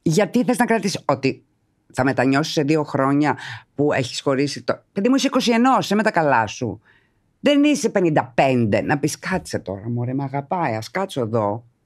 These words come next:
Που και πάλι δεν συμφωνώ. Αλλά καταλαβαίνω το σκεπτικό και μπορώ να πω, "Εντάξει, είναι πενήντα πέντε, θέλει τη συντροφιά της, δεν θα βγει εκεί έξω στα κλαμπ και στα μπαρ",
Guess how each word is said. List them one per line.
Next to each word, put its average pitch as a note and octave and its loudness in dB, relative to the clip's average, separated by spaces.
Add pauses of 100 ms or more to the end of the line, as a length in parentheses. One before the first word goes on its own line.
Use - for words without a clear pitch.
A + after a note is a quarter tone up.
(840)
Που C4+ 2
και C#4+ 2
πάλι E4 4
δεν G#3 2
συμφωνώ. D3 0 (1400)
Αλλά G3+ 4
καταλαβαίνω G#3+ 2 (1300)
το A#3+ 4
σκεπτικό A3+ 2
και G#3+ 2
μπορώ A3+ 4
να A#3 2
πω, B3+ 0
"Εντάξει, B3 0 (800)
είναι A3 4
πενήντα D3+ 2
πέντε, A#3+ 2
θέλει G#3 0
τη E3 -2
συντροφιά D#3+ 2
της, A3 -2
δεν G#3 2
θα F#3+ 0
βγει E3 2
εκεί E3 2
έξω D#3 0
στα D3 0
κλαμπ D3+ 0
και C#3+ -4
στα A#2+ 0
μπαρ", B3 4